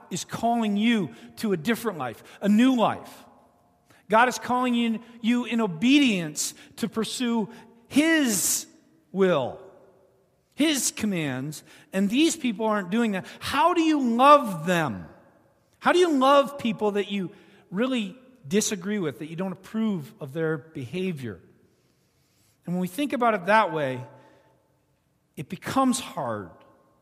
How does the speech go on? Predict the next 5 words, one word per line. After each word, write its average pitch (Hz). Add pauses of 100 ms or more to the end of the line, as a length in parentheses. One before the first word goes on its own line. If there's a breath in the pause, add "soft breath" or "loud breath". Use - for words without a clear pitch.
(260)
to -
love. 98 (2500)
See, 180
these 190
believers 165